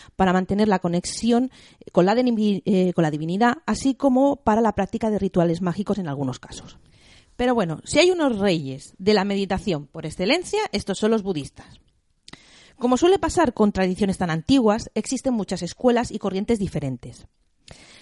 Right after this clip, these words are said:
La intención de esta práctica, en general, es llegar a lo que ellos llaman el Mahamudra.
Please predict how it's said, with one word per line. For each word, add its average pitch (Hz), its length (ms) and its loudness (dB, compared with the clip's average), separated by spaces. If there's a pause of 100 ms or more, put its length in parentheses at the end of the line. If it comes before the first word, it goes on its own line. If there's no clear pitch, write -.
(360)
La 247 120 6
intención 262 600 2
de 320 80 2
esta 220 200 0
práctica, 220 580 -4
en 170 160 -4
general, 185 560 0 (260)
es 269 200 6
llegar 233 420 2
a 196 80 0
lo 190 120 2
que 233 120 0
ellos 240 320 2
llaman 277 460 0
el 285 260 2 (160)
Mahamudra. 214 760 0